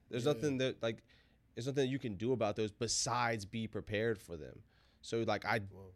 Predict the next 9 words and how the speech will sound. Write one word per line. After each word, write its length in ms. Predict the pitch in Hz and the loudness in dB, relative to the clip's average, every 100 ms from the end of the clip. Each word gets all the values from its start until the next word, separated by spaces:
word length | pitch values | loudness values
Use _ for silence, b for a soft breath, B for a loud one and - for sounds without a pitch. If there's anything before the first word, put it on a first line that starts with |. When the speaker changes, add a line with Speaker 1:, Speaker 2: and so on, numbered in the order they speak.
| 143 127 | -4 4
Speaker 1:
really 280 | 156 143 117 | 6 6 2
don't 400 | 101 127 120 - | 2 2 2 -2
stress 580 | - - 110 120 139 - | -4 -4 0 2 2 2
those 220 | 123 117 | 0 2
things 240 | 120 113 | 0 0
because 240 | 110 123 - | -2 -6 -4
I 200 | 107 135 | 0 2
know 380 | 117 120 131 113 | 4 6 6 4
genuinely 680 | 107 139 139 120 110 113 | 4 4 4 4 2 0